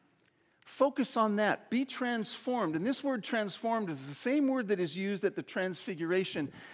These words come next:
When Jesus Christ went from being this and bef-, before their eyes became this and they fell down and worshiped him, they could not look at light that bright.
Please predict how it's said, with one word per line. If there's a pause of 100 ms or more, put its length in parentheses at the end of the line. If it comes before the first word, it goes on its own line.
When
Jesus
Christ (240)
went
from
being
this (420)
and
bef-,
before
their
eyes
became
this
and
they
fell
down
and
worshiped
him,
they
could
not
look
at
light
that
bright.